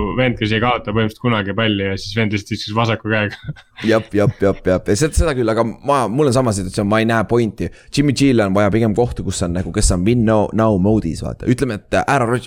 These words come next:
Speaker 2: Rodgers saab
Speaker 1: Jah.
Speaker 2: viga. Uu, oi, oi, oi, arva ära, et Matt LaFleur, LaFleur ei helista kohe Shanahanile või? Kurat, mul on vaja Jimmy, Jimmy, Jimmy, Jimmy, Jimmy, vaata. Aga siis võib-olla Packers
Speaker 1: Jaa.
Speaker 2: teeb San Franciscole play-off'is pähe ka lõpuks,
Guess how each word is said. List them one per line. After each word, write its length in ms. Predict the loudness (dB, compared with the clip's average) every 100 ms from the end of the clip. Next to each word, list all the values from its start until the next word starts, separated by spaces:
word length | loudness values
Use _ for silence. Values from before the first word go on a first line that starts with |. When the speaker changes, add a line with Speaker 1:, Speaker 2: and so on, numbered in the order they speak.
| -2
Speaker 2:
Rodgers 320 | 0 0 0
saab 140 | 0
Speaker 1:
Jah. 20 | -2
Speaker 2:
viga. 200 | -2 -4 -10 -2
Uu, 320 | 2 4 4 4
oi, 80 | 4
oi, 60 | 4 4
oi, 80 | 4
arva 240 | 4 4 4
ära, 100 | 2
et 100 | 0 -2
Matt 160 | 0 -2
LaFleur, 460 | -2 2 2 2 0 -4 -2
LaFleur 640 | 0 0 0 4 4 4
ei 80 | 2
helista 320 | 2 0 0
kohe 160 | 2 2
Shanahanile 600 | 0 0 -2 -2 -4 -4
või? 100 | -6 -10 -4
Kurat, 160 | -2 2
mul 140 | 2
on 60 | 2
vaja 100 | 2 2
Jimmy, 180 | 0 0
Jimmy, 280 | -2 -2 0
Jimmy, 240 | 0 0
Jimmy, 240 | 0 0 0
Jimmy, 280 | 0 0 -2
vaata. 260 | -4 -8 -12 _ -20 _ _ _ -4
Aga 80 |
siis 80 | 0
võib-olla 280 | 0 0 0
Packers 260 | 0 0 2
Speaker 1:
Jaa. 140 | 2
Speaker 2:
teeb 160 | 2 2
San 160 | 0 -2
Franciscole 400 | -6 -2 -2 0
play-off'is 340 | 2 2 0 -2
pähe 220 | 0 2
ka 60 | 0
lõpuks, 260 | -2 -8